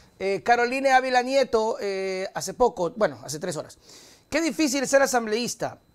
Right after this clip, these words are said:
votar a favor de Mónica Palencia y luego pedir el voto a su electorado ofreciéndoles mayor de-, seguridad". Lapidario. Muy buen tweet de Caroline, Caroline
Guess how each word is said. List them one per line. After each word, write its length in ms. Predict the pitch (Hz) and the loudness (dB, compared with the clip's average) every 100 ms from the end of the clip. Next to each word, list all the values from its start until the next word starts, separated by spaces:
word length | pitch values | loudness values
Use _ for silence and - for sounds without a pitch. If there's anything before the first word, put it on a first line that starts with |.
| _ | _
votar 380 | 160 190 - - | -6 -4 2 4
a 60 | 339 | 4
favor 360 | - 233 262 | 4 6 6
de 120 | 269 247 | 6 4
Mónica 400 | 233 262 247 180 | 2 -2 -2 -2
Palencia 520 | 196 254 277 262 208 | -2 -2 -2 -2 -2
y 100 | 185 | -2
luego 240 | 208 240 | -2 -2
pedir 280 | 240 196 220 | -2 -4 -2
el 80 | 208 | -2
voto 260 | 202 226 226 | -2 -2 -4
a 20 | |
su 100 | 196 | -4
electorado 640 | 175 147 165 226 302 - _ _ _ - | -6 -2 2 4 4 -2 _ _ _ -4
ofreciéndoles 600 | 185 185 196 226 240 196 | 0 0 0 0 0 0
mayor 260 | 180 202 | -2 -2
de-, 60 | 214 | -4
seguridad". 600 | - - 175 165 151 120 _ _ | -8 -6 -4 -4 -6 -8 _ _
Lapidario. 880 | - 175 185 180 190 196 165 127 - - _ _ _ _ - - - - | -4 2 4 4 4 6 6 0 -10 -18 _ _ _ _ -6 -6 -10 -8
Muy 240 | 208 208 | -4 -2
buen 400 | 175 196 185 156 - _ _ _ _ _ - | 0 2 0 -4 -16 _ _ _ _ _ -8
tweet 360 | 202 214 202 - | -2 -2 -2 -6
de 200 | 156 160 | -8 -8
Caroline, 800 | - 180 180 180 202 208 208 240 _ | -2 0 0 2 2 0 -4 -10 _
Caroline 720 | - 175 196 202 220 208 220 | -4 -2 -2 -4 -6 -6 -6